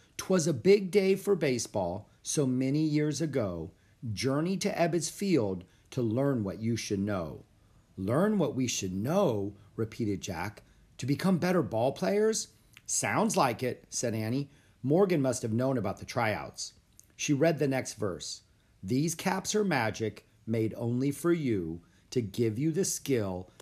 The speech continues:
to know what to do." "Oh, man, it sounds like these caps will make us great players," said Jack. "Yay," said Annie. She read on. "As long as you wear them,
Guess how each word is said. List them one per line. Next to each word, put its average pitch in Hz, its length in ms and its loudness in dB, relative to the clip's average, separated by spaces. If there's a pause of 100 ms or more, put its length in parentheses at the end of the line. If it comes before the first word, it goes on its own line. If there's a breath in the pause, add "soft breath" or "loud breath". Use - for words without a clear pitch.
to 135 120 0
know 113 280 0
what 110 240 -2
to 127 100 -2
do." 104 460 0 (560 soft breath)
"Oh, 120 180 -2
man, 170 720 0 (180 loud breath)
it 143 120 -4
sounds 175 300 0
like 180 140 -2
these 175 180 0
caps 190 380 -2
will 175 80 2
make 180 180 0
us 190 120 2
great 226 340 0
players," 233 640 2 (160 loud breath)
said 135 300 -2
Jack. 143 420 2 (220 soft breath)
"Yay," 269 720 4 (100)
said 147 260 0
Annie. 135 440 0 (180)
She - 220 0
read 123 220 0
on. 90 320 -6 (800)
"As 117 180 -4
long 117 340 -2
as 165 160 0
you 208 120 0
wear 139 320 2
them, 104 320 -2